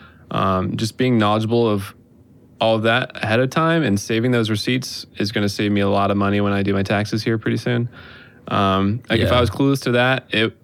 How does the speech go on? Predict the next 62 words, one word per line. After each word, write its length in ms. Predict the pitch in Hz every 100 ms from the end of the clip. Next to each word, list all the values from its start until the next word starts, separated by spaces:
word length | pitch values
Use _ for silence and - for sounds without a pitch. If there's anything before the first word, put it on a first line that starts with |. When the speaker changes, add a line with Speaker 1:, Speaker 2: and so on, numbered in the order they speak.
| -
Speaker 1:
I 40 | 107
mean, 300 | 107 104 101
I 80 | -
was 100 | 117
kinda 240 | - 143 131
clueless 340 | 127 117 107
to 40 | 107
that 300 | 98 90 -
last 400 | 101 104 107 107
year 100 | 101
when 80 |
I 60 | 95
was 100 | 98
working 280 | 104 101 98
a 40 |
ten 200 | 95 107
ninety-nine 580 | 101 98 98 98 98 101
job. 420 | 98 98 101 98 -
Um, 400 | 98 - 110 98 - - - - - -
they 80 | 104
didn't 100 | 104
really 140 | 101
cue 220 | 101 113
me 120 | 107 101
in 100 | 101
on 120 | 101
all 80 | 101
the 80 | 98
stuff 200 | 104 101
I 40 |
could 120 | 101
write 200 | 101 101
off, 260 | 101 104 104
and 140 | 113
<laughs> 280 | 127 - -
I 120 | 156
got 160 | 135 117
screwed 440 | - - 127 127 113
in 80 |
the 100 | 110 120
end. 180 | 113 110 170 -
Speaker 2:
Yeah. 340 | 98 92 95
Speaker 1:
Uh, 80 | 98
so 140 | 110 127
that 100 | 127
was, 160 | 120 - -
that 80 |
was 80 | 120
Speaker 2:
Oh, 40 | 92
Speaker 1:
pretty 120 | 101
Speaker 2:
yeah. 40 | 101
Speaker 1:
annoying. 220 | 101 104 - - - - _ - - _ _ _ _ _ _ _ _
Speaker 2:
After 240 | 143 165 135
we 80 |
talked 280 | 107 117 104
about 400 | 104 101 101 98 - _ _ _
who 180 | - 131
we'll 140 | 117
be 80 | 104
talking 420 | - 104 101 101
to 460 | 98 104 104 104 98
and 140 | 85